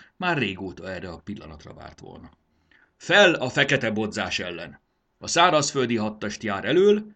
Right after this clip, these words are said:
gyíkmadaraink a nyomukban repülnek. Személyesen én vezetem a támadást. Megtorpant.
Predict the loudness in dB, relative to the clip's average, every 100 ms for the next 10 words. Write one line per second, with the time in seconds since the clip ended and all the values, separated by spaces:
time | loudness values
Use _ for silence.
0 | _ -4 -2 -2 -2 -2 0 -2 -2 -2
1 | -2 -2 -4 -10 -10 -10 -12 -12 -14 -18
2 | _ _ _ _ 0 2 2 2 0 -2
3 | 2 4 6 4 -2 -6 -10 -8 -8 -8
4 | -10 -12 -12 -12 _ _ _ _ _ _
5 | _ _ _ _ _ -10 -10 -14 -16 -18
6 | -20 -20